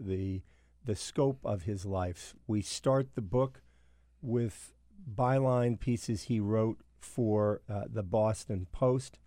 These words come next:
uh, from, in nineteen forty-eight, at the age of twenty-two, from the British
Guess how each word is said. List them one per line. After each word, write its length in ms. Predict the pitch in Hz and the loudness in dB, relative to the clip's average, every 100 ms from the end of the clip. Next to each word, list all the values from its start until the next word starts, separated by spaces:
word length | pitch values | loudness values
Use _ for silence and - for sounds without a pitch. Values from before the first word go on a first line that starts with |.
| - - _ _ _ _ | -20 -20 _ _ _ _
uh, 300 | 110 104 98 - | -4 -2 -2 -4
from, 640 | - - 120 110 110 107 - - | -8 2 4 4 2 -2 -4 -2
in 200 | 113 104 | 2 4
nineteen 360 | 120 127 143 | 2 2 0
forty-eight, 600 | - 127 117 113 107 120 | 0 2 2 4 2 2
at 120 | 107 | -2
the 140 | - 107 | -2 0
age 240 | 110 104 | 0 0
of 80 | 101 | -4
twenty-two, 720 | - 120 107 95 - 101 104 107 - _ _ _ _ | -4 0 0 -2 0 2 2 -2 -14 _ _ _ _
from 640 | - - 120 110 104 104 92 | -10 2 4 4 2 0 0
the 300 | 104 101 101 | 2 2 0
British 580 | 92 117 120 117 - | -2 0 2 2 0